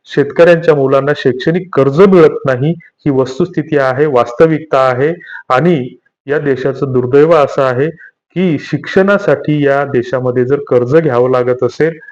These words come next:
तर याच्यासाठी फारकं मोठं दुर्दैव नाही. शिक्षणासारखे क्षेत्रही तुम्ही सोडले नाही की ज्याच्यामध्ये तुम्ही दोन हजार सतरा साली लागू केलेली जीएसटी, सीजीएसटी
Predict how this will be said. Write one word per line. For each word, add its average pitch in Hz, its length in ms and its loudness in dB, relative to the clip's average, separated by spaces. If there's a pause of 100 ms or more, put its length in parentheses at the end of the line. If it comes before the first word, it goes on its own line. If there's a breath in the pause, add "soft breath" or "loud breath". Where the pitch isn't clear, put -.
(180)
तर 123 80 -2
याच्यासाठी 131 640 -2
फारकं 127 400 -6
मोठं 123 300 -2
दुर्दैव 123 440 2
नाही. 123 360 -2 (920)
शिक्षणासारखे 180 1160 2
क्षेत्रही 170 520 2
तुम्ही 190 260 -2
सोडले 151 320 0
नाही 156 260 -2
की - 400 -10
ज्याच्यामध्ये 147 600 2
तुम्ही 147 220 -2
दोन 143 140 -2
हजार 131 240 0
सतरा 135 340 -2
साली 135 240 -4
लागू 123 240 0
केलेली 131 340 -2
जीएसटी, 135 560 -4
सीजीएसटी 139 800 -2